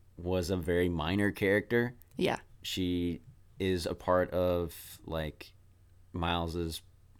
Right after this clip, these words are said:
Speaker 1: established character, like, from his
Speaker 2: It
Speaker 1: other
Speaker 2: was good that he
Speaker 1: incarnations.
Speaker 2: actually had two
Speaker 1: He
Speaker 2: parents,
Speaker 1: had, right,
Speaker 2: which is
Speaker 1: exactly.
Speaker 2: very rare.
Speaker 1: And if,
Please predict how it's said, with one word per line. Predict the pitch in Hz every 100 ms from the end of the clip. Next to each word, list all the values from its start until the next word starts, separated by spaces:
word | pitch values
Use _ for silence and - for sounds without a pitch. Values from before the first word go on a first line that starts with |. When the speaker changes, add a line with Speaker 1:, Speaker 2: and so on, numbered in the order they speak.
| - -
Speaker 1:
established | - - 87 82 85 - -
character, | 87 90 87 98 92 92 85
like, | 82 76
from | - 85 85 78
his | 78 80 76
Speaker 2:
It | 190
Speaker 1:
other | 175
Speaker 2:
was | 185 208
good | 208 202
that | 180
he | 180 185
Speaker 1:
incarnations. |
Speaker 2:
actually | 175 170 175 165
had | 170 170 160
two | 185
Speaker 1:
He | 156
Speaker 2:
parents, | - 190 262 226 175
Speaker 1:
had, | 113 123 123 117
right, | 107 123
Speaker 2:
which | 92
is | 180 175
Speaker 1:
exactly. | 160 143 185
Speaker 2:
very | 185
rare. | 170 170 165 151 185 -
Speaker 1:
And | 120
if, | 117